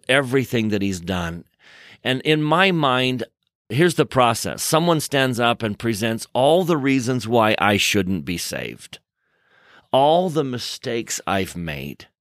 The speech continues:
And they end their case. And I just, can you imagine me looking at my lawyer, who is Christ, saying, "How in the world?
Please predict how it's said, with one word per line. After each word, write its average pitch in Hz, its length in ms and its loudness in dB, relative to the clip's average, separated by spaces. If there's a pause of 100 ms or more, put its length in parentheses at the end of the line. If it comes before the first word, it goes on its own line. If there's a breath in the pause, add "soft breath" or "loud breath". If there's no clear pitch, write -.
(960)
And 120 200 0
they 123 160 4
end 143 380 0
their 123 180 2
case. 104 560 -2
And 104 120 -4
I 120 140 0
just, 131 300 -2
can 139 160 -2
you 160 100 2
imagine 139 400 2
me 123 140 2
looking 120 320 0
at 107 80 -2
my 110 180 0
lawyer, 107 540 2 (320 loud breath)
who 123 160 2
is 117 180 2
Christ, 113 460 0
saying, 107 340 0
"How 120 320 -2
in 135 80 2
the 113 80 2
world? 101 600 -2